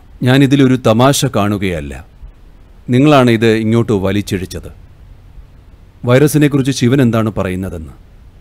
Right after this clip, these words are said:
ഒരുപക്ഷെ അദ്ദേഹം ഇങ്ങനെ തന്നെയായിരിക്കും പറയുന്നത്. എല്ലാ ജീവികൾക്കും.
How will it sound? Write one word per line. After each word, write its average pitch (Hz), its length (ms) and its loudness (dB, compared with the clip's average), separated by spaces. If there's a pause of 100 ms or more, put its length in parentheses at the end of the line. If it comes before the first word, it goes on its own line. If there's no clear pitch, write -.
(120)
ഒരുപക്ഷെ 151 380 2
അദ്ദേഹം 127 320 2
ഇങ്ങനെ 123 220 4
തന്നെയായിരിക്കും 107 600 0
പറയുന്നത്. 82 460 -10 (640)
എല്ലാ 147 240 6
ജീവികൾക്കും. 98 680 -4